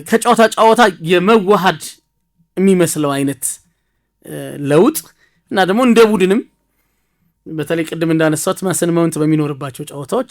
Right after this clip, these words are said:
እንደ ቡድንም ያለው በፕሬሲንግ ላይ ያለው፣ እ፣ ተነ-፣ ተነሳሽነት፣ ለውጥ፣ ውህደት ይሄ፣ ይሄ፣ እ፣ ሎመንስም ምናልባት ተጠቃሚ ሊያደርገው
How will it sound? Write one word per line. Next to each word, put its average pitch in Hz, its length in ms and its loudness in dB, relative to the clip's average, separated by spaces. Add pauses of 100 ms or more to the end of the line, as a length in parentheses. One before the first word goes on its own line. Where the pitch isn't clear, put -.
እንደ 175 240 -2
ቡድንም 190 400 -2
ያለው 165 320 2 (220)
በፕሬሲንግ 165 640 -2
ላይ 151 240 -2
ያለው፣ 139 380 -10 (280)
እ፣ 143 100 -18 (720)
ተነ-፣ 147 280 -10
ተነሳሽነት፣ 208 760 -4
ለውጥ፣ 202 360 2 (480)
ውህደት 202 500 4 (640)
ይሄ፣ 240 220 4
ይሄ፣ 214 140 6 (420)
እ፣ 165 100 -12 (1040)
ሎመንስም 190 480 2
ምናልባት 147 300 -4
ተጠቃሚ 143 400 -12
ሊያደርገው 135 460 -14